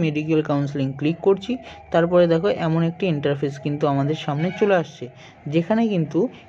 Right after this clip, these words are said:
ইউজি কাউন্সেলিংয়ের পোর্টালটি খুলছে, অর্থাৎ অনলাইন নিট ইউজি মেডিকেল কাউন্সেলিং যেটা, অর্থাৎ মেডিকেল কাউন্সেলিং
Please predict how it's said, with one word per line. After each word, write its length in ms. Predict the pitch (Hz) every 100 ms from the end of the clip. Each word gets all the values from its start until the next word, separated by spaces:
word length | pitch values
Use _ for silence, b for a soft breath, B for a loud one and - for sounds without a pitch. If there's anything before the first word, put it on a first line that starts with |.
| 156
ইউজি 340 | 185 196 196 233 226
কাউন্সেলিংয়ের 640 | 165 165 175 185 185 196 240 233 - -
পোর্টালটি 400 | 165 160 165 165 165
খুলছে, 220 | 160 143 143
অর্থাৎ 180 | 143 175 - - 160
অনলাইন 440 | 160 170 180 202 226 170 165
নিট 240 | 175 196 196 - -
ইউজি 300 | 165 165 180 220
মেডিকেল 340 | 165 143 143 151 147
কাউন্সেলিং 360 | 139 139 147 139 131
যেটা, 160 | 127 135
অর্থাৎ 200 | 131 - 165
মেডিকেল 340 | 139 139 156 185 180
কাউন্সেলিং 360 | 143 139 160